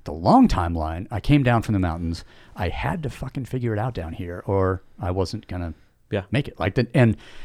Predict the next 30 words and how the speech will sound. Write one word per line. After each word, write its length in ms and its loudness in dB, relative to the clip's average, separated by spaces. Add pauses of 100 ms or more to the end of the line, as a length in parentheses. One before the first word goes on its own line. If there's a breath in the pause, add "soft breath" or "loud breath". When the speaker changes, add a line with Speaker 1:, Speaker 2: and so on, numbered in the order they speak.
(140 loud breath)
Speaker 1:
and 300 4 (1200)
l-, 300 4
so 160 4
living 440 6
with 140 4
that 180 -2
consequence 680 -6
enforced 580 0
this, 220 -2
like, 180 -2
I 60 -2
come 220 -2
down 180 2
to 40 2
the 60 0
valley 260 2
and 100 0
I'm 80 -2
just 140 -8
like, 160 -4
"Oh, 120 0
this 120 -4
shit's 280 -8
totally 340 -4
trivial 500 2
and 140 -2
this 140 -4
is 120 -6
boring 500 0
and, 200 -6